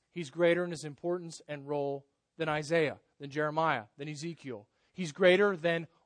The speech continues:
all of the old era prophets because he was the front runner for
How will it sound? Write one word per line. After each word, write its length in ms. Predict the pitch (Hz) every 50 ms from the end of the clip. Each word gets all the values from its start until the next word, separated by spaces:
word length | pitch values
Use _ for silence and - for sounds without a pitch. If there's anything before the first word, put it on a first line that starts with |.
| _
all 360 | - 180 185 190 208 214 220
of 140 | 214 190 160
the 160 | 156 180 180 - _
old 520 | - 202 202 202 190 175 170 175 180 180 - _ _ _ _ _ _ _ _ _ _ _ _ _ _ _ -
era 340 | 208 208 196 175 160 156 160
prophets 920 | 156 - - - 214 226 233 233 - 165 135 - _ - - - - - _
because 380 | - 180 - - 226 220 -
he 80 | - 220
was 180 | 185 196 196 -
the 120 | - 185
front 300 | - - 196 208 214 208
runner 400 | 185 170 165 156 151 151 156 156 _ _ _ _ _
for 460 | _ - 196 190 175 170 165 160 160